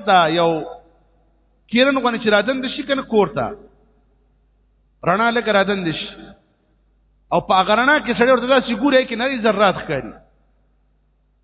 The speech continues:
دغه ته لیکي کې ذره، دغه ذرې منې الله عالم دی. بیا هغه شی د دې ذرې نه وړي کې او که غټ وي. نو اثبات ته جز لا تجزا کوي. د دې وجې نه بعض شيوخ زمونږ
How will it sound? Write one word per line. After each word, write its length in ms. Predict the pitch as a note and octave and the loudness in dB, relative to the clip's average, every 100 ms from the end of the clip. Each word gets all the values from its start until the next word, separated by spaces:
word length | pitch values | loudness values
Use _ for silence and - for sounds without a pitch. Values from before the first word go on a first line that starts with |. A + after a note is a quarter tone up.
| - | -2
دغه 220 | C4+ C4+ | 0 0
ته 200 | C4 A#3+ | -2 0
لیکي 240 | A#3 A#3 C4 | 2 0 -2
کې 140 | A#3 D#3+ | -2 0
ذره، 300 | F3 D#3 C3+ A2 | 0 0 -4 -2
دغه 200 | C4+ C4 A#3 | -2 0 0
ذرې 260 | G3+ A3 C#4 | 0 0 0
منې 220 | C4 A#3 G3+ | -2 0 0
الله 160 | F#3 F3+ | 2 0
عالم 320 | D#3 C#3+ C3 A2 | -2 -4 -12 -16
دی. 60 | _ _ _ _ _ _ _ | _ _ _ _ _ _ _
بیا 120 | A3 | -6
هغه 280 | - A3+ A3+ | 0 0 0
شی 260 | A3 C4+ D4+ | -6 -4 -2
د 80 | C4+ | -2
دې 100 | B3+ A#3 | -4 -4
ذرې 260 | F#3+ A#3 C#4+ C4 | -2 0 0 0
نه 40 | |
وړي 280 | A3+ A#3+ D#4+ | 0 0 0
کې 60 | D#4 | 2
او 100 | C#4 | 2
که 120 | G#3+ | 0
غټ 200 | F#3+ F3+ | -2 -4
وي. 140 | - G#2 _ _ _ _ _ _ _ _ _ _ _ _ _ _ - | -4 -20 _ _ _ _ _ _ _ _ _ _ _ _ _ _ -10
نو 60 | F3+ A3+ | -6 -4
اثبات 480 | G#3+ E3 C4 D#4+ D#4 | -6 -2 0 0 0
ته 60 | |
جز 220 | C4 B3 G#3+ | -2 -2 2
لا 120 | A3 | 2
تجزا 460 | G3+ F#3+ F3+ E3 | 2 -2 0 -2
کوي. 180 | C#3+ G#2+ - _ _ _ _ _ _ _ _ _ _ _ _ _ _ _ _ E3+ | -2 -6 -18 _ _ _ _ _ _ _ _ _ _ _ _ _ _ _ _ -6
د 20 | F#3+ | 0
دې 100 | C#4+ | 2
وجې 200 | C4+ G3 G#3+ | 2 0 -2
نه 40 | |
بعض 280 | F#3+ A3+ A#3 | 0 0 0
شيوخ 360 | G#3 - B3 G#3+ | -4 -4 -4 -2
زمونږ 260 | A3 B3 | -4 -2